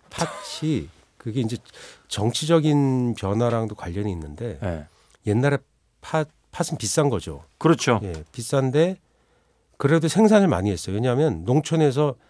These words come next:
Speaker 1: 잡곡이 돈이 되니까 팥곡을 해-, 팥을 했단 말이에요.
Speaker 2: 네네.
Speaker 1: 근데 노인들이 점점 그 농촌 인구가 줄어드니까 팥 농사가 힘들어요.
Speaker 2: 어.
Speaker 1: 그리고 기후에 되게 예민하고
Speaker 2: 네.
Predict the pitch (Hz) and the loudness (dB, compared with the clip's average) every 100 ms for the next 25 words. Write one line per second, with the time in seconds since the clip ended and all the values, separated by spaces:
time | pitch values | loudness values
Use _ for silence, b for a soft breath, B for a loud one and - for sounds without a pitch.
0 | b b b b - 107 - 143 139 110 | b b b b -4 -2 2 2 2 0
1 | 131 123 92 92 120 - - 143 123 127 | 0 0 -2 -4 -8 -10 -12 -10 -8 -10
2 | - - - 143 147 - 160 92 73 67 | -12 -12 -8 -6 -6 -4 -2 -2 -6 0
3 | 123 117 101 87 85 _ _ _ 156 147 | 4 4 2 -4 -10 _ _ _ -4 0
4 | 120 170 190 185 165 160 120 143 156 160 | 4 4 6 4 0 -4 -2 0 4 2
5 | 156 - _ _ 113 113 120 139 165 156 | 2 -6 _ _ -8 -4 -2 0 2 2
6 | 143 - 117 131 127 117 - 147 76 _ | 0 -4 -4 -2 -2 -4 -4 -4 -4 _
7 | b b b - 202 208 185 156 147 196 | b b b -4 2 4 4 2 2 0
8 | 180 135 80 90 95 110 104 104 104 104 | 0 -2 -4 -8 -8 -2 2 4 4 2
9 | 104 101 98 90 - 127 135 139 107 104 | 2 2 0 -2 -4 -2 2 0 0 -4
10 | 92 101 95 85 135 117 113 98 | -4 -4 -4 -6 -4 2 2 2